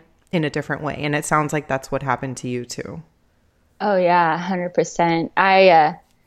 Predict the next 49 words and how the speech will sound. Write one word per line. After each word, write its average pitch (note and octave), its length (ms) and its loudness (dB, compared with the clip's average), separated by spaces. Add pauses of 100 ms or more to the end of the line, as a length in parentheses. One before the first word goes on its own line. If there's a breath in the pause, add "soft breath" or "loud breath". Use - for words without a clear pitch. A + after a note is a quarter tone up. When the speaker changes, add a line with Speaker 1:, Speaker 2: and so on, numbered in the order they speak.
(260 soft breath)
Speaker 2:
it's G#3 160 2
so A#3+ 200 6
interesting G3 680 0
looking F3+ 420 0
back E3+ 480 2
because F3 680 2
before G3+ 460 4
I F#3 300 4
did F3+ 160 -4
nutritional F3 480 -8
therapy F3 920 2
and D#3+ 580 -2 (580)
doing, E3 400 4
uh, D3+ 360 2 (160)
CrossFit G3 440 0
coaching, E3+ 580 -2
I F3 80 2
was F3+ 120 4
actually F3 360 0
a D#3 220 0 (300 soft breath)
high G3+ 140 0
school F#3+ 240 -4
senior F#3 420 -4
portrait G#3+ 480 -2
photographer. D#3+ 960 -2
And F3 140 0
my E3+ 120 2
Speaker 1:
Mm-hmm. - 0 -
Speaker 2:
main F3+ 420 -2
mission F3+ 540 2
was E3 260 -2
to F3 120 -2
photograph E3 560 2
high E3+ 140 -2
school E3+ 200 -6
senior E3 300 -6
girls E3 480 4
and E3 180 -6
to F#3 120 -8
make E3 200 -6
them E3 220 -4
feel F3 280 2
good D#3+ 240 4
about C#3 380 -2
themselves D3+ 680 0
because E3+ 340 -2
I D#3 200 2
knew D#3+ 260 0
I D3+ 420 0